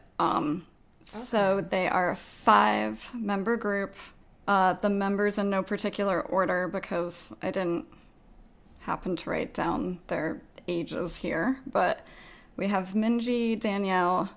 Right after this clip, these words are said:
Speaker 1: Honey, Haein, and Haerin. And they are so popular right now in South Korea and also,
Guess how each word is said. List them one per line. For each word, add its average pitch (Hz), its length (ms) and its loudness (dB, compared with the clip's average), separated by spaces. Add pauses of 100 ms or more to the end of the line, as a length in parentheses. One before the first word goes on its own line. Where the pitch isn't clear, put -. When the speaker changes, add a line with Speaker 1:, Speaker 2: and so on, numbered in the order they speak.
(100)
Speaker 1:
Honey, 190 680 0
Haein, 202 400 0
and 170 140 0
Haerin. - 560 -4 (360)
And 196 360 0
they 196 240 4 (100)
are 185 480 0 (1040)
so 240 640 2
popular 202 600 -2
right - 260 -4
now 151 520 -2 (420)
in 180 160 -4
South 165 320 -4
Korea 175 580 0
and 180 140 -2
also, 185 680 -2